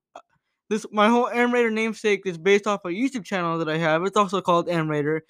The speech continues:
The link to that is in the bios of the in-, of the Instagram. And then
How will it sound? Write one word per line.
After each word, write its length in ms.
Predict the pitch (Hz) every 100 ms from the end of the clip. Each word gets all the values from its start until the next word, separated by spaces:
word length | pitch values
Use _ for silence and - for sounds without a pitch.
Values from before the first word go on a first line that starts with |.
| _ _
The 80 | 233
link 180 | 285 311
to 80 | 262
that 200 | 240 254
is 160 | 233 214
in 120 | 220
the 40 |
bios 400 | 196 196 202 208
of 60 | 175
the 200 | 180 185
in-, 140 | 208 202
of 120 | 180
the 140 | 170
Instagram. 560 | 196 202 185 202 220 233 _ _ _ _ _
And 520 | - 214 214 214 214
then 500 | 220 220 226 226 214